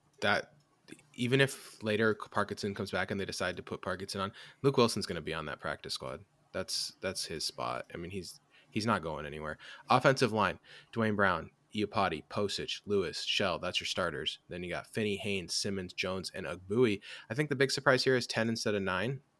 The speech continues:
Um, so I would have expected one of Simmons and Jones to try to get snuck on the practice squad. But I don't, I don't think that this is wrong or bad or anything. This is a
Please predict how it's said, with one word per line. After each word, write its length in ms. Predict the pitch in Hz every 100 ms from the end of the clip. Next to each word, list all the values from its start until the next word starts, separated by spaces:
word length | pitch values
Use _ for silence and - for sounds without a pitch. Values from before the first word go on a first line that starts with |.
| _ -
Um, 300 | 98 95 90
so 120 | -
I 80 | 101
would 140 | 101
have 80 | 98
expected 400 | 92 - 87 98
one 140 | 92
of 100 | 92
Simmons 460 | - 95 92 90 -
and 160 | - 95
Jones 360 | 87 85 92 -
to 60 |
try 120 | -
to 80 | 90
get 100 | 90
snuck 220 | - 95
on 100 | 101
the 60 | 95
practice 320 | - 92 104
squad. 240 | - 107 107 - - - -
But 260 | 135 127 -
I 80 | 151
don't, 260 | 185 170 - _ _ _ _ _ _ -
I 100 | 139
don't 240 | 147 127
think 220 | - 98
that 100 | - 82
this 220 | 90 -
is 240 | 78 - - _ _ _ _ -
wrong 260 | 82 85
or 120 | 82 73
bad 340 | - 73 82
or 60 | 78
anything. 360 | 78 - 80
This 220 | - - -
is 60 |
a 80 | 95